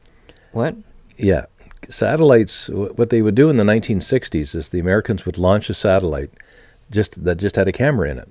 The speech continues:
Speaker 2: and it would take pictures of Russia and China, I suppose, and Cuba, who knows where else.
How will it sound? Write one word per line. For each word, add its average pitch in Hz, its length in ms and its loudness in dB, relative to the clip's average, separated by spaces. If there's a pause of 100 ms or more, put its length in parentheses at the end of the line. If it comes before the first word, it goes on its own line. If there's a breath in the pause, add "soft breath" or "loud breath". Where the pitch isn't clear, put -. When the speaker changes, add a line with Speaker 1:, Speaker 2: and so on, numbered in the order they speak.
Speaker 2:
and 90 100 -2
it 90 60 -2
would 87 100 -4
take 101 220 0
pictures 95 400 -2
of 73 160 -2
Russia 82 380 -2
and 76 120 -6
China, 78 400 -4
I 71 120 -6
suppose, 73 520 -8
and 71 140 -14
Cuba, 87 380 -2
who 92 120 -2
knows 78 220 -4
where 69 220 -6
else. 65 260 -16